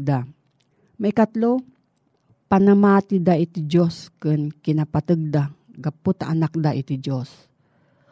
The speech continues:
Uray no anya ti maaramid iti biag da,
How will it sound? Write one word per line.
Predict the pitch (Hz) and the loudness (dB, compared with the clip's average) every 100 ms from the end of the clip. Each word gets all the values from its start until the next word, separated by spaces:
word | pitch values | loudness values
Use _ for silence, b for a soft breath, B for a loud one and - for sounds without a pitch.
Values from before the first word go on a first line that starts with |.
| _ - | _ -4
Uray | 233 240 262 | 2 4 4
no | 254 | 4
anya | 247 240 226 | 2 2 2
ti | - 220 220 208 208 190 | 2 4 6 6 6 4
maaramid | 185 185 185 185 196 180 | 2 2 4 6 6 4
iti | 170 175 | 2 0
biag | 156 170 160 143 | 2 2 2 0
da, | 139 | -2